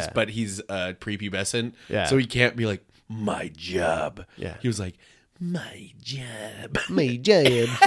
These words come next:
Speaker 2: My
Speaker 1: I'm
Speaker 2: job.
Speaker 1: an Italian
Speaker 2: I'm a
Speaker 1: Pope.
Speaker 2: young Pope. Hey, no, my job.
Speaker 1: Oh, yeah,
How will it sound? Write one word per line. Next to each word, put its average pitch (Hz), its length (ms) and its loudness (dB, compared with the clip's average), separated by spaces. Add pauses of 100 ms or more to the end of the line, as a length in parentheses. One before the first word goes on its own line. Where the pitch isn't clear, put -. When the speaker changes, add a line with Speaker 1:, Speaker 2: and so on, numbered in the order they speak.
(540)
Speaker 2:
My 320 340 -4
Speaker 1:
I'm 185 120 8
Speaker 2:
job. 151 120 8
Speaker 1:
an 156 60 4
Italian 180 500 10 (120)
Speaker 2:
I'm 277 60 12
a 294 40 12
Speaker 1:
Pope. 302 220 12
Speaker 2:
young 220 320 12
Pope. 226 220 12 (120)
Hey, 330 120 12
no, 349 100 12
my 339 200 12
job. 175 440 12
Speaker 1:
Oh, 135 40 12
yeah, 120 60 10